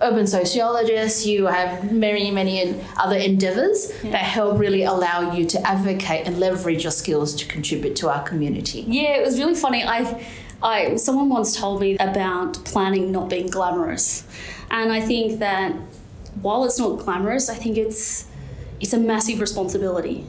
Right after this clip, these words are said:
Speaker 2: And I think where my broad interest came from was I first studied geography, human geography and sociology, um, at university. And I think that that's really shaped,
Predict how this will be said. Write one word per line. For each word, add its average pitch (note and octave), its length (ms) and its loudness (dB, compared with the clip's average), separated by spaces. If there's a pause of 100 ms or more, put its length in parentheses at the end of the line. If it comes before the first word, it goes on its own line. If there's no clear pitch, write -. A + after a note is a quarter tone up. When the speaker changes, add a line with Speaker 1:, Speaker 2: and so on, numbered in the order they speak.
(140)
Speaker 2:
And G#3 200 -2
I G3+ 80 0
think A3 340 0 (320)
where A#3 500 2
my G#3 320 0
broad G#3+ 380 4
interest A3 400 0
came G3+ 340 0
from G3+ 500 0
was G3 500 0
I G3 600 0
first G3 280 0
studied F3 320 0
geography, A3 420 0
human G3 320 0
geography A#3+ 540 0
and G#3+ 120 0
sociology, G3 720 0 (300)
um, F#3+ 220 0
at - 100 -2
university. F3 640 0
And F#3 140 -2
I F#3+ 40 -2
think G3 260 -2
that F3+ 120 0
that's E3+ 240 -2
really F#3+ 200 0
shaped, F#3+ 640 -2